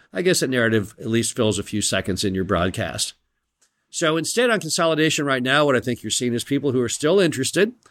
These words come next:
They're still hanging around out there, watching to see if the things will kind of die down. They're kind of laying low. But also, there's just not a lot of mobile home park operators out there that are big enough for these groups to buy.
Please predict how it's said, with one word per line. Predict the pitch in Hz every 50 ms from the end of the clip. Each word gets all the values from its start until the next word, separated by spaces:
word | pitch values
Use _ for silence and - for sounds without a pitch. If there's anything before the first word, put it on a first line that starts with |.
| _ _ _ _ _ _ _
They're | - 123
still | - - 160 147 147
hanging | 151 156 170 185 190 180
around | 185 185 185 185 175
out | 170 156 156 156 -
there, | 165 156 151 160 180 175 - - _ _ _ _ _
watching | - 117 127 139 - - 160 156
to | 156 151
see | - - 147 143 143 143
if | 139 - -
the | - 113 110 110 110
things | 113 - - 139 147 127
will | 131 110
kind | - 156 143 143
of | 127 110
die | 127 113 117 123 127
down. | 127 127 123 127 127 120
They're | 120
kind | 117 127 123 117
of | 113 104
laying | 110 113 117 120 127 135
low. | 139 123 113 110 107 104 104 104 _ _ _ _ _ _ _ _ _
But | - 175
also, | 185 208 262 254 - 254 220
there's | 180 170 165 -
just | 208 - -
not | 214 202 185
a | 175
lot | 165 156 160 170 170
of | 147 127
mobile | 139 151 147 139 135
home | 135 143 143
park | 131 139 131 127 -
operators | 113 113 135 139 - 135 127 127 131 123
out | 131 123 147 185 175
there | - 147 131
that | 127 127
are | 123 120
big | 110 104 160 208 208
enough | - 196 165 123 120 123 -
for | - 120
these | 120 131 123
groups | - 110 113 107 - -
to | - 117
buy. | 110 120 120 110 82 69 65 85